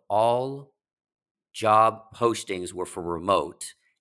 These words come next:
and they were garnering fifty-two percent of all applications. So just because you have a role does not mean people want it, right? Or you may have a role and pe-, and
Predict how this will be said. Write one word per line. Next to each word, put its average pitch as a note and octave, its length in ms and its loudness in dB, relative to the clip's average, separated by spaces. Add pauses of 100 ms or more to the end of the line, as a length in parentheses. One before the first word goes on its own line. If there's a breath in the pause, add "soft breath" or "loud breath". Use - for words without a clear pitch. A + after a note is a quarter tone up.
and E2+ 180 -10
they G#2+ 120 2
were G2+ 180 -2
garnering F#2+ 580 0
fifty-two C3 880 -8
percent G2 460 -8
of F2 80 -6
all F2 160 4
applications. - 840 -6 (1500)
So G#2 300 0
just B2+ 180 -8
because A2+ 360 -4
you A2+ 100 -4
have D#3 720 0 (120)
a A2 220 -4
role G#2+ 920 -2
does G#2+ 120 -10
not - 240 -6
mean G#2 220 -8
people G2 420 -6
want G2+ 240 -2
it, - 220 -18 (320)
right? G2+ 260 -6
Or A#2+ 140 4
you A#2 160 -2
may A#2 140 -4
have C#3 260 0
a A2+ 80 2
role F2+ 300 -2
and G#2 180 -6
pe-, - 180 -16
and F#2 260 -4